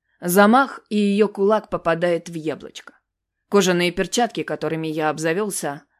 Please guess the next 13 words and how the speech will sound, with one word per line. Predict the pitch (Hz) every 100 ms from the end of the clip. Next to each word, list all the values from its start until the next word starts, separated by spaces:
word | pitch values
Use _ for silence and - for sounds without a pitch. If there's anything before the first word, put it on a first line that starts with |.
| _
амортизируют | 233 226 220 247 220 165 127 135 -
удар, | 170 160 139 - _
но | 180 185 180
он | - 180 175
и | -
без | 170 180 180
них | 233 208
был | 156 143
бы | 131 143
комариным | - 180 156 151 147 151
укусом. | 170 170 143 - - _ _ _ _ _ _ _ _ _
Сжав | 190 185 170 147 -
пальцы, | 196 180 - 135